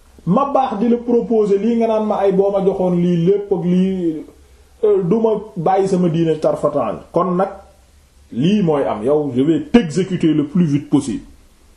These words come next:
Mu ne ko anta wadak, mu ne ko garaawul, rey ma garaawul. Léegi mu ne gaa yi,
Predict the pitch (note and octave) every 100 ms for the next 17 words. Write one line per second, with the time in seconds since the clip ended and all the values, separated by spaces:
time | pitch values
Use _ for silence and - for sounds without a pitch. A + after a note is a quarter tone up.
0 | _ _ _ _ _ _ _ _ _ _
1 | G#2 C3+ E3 D#3+ F3+ D#3+ D#3 D3+ D3+ F3
2 | C#4 - - A#2 A2 A2 A2 A2+ A#2+ A2+
3 | A#2 A#2 D#3+ F4 - D3 A2 C#3 C4+ F#3+
4 | F#2+ A2+ C4+ - _ _ _ _ _ _
5 | - _ _ - - _ _ _ - -
6 | _ _ - B2 E3+ C#4 F3+ F3+ F3+ E3
7 | E3 D3+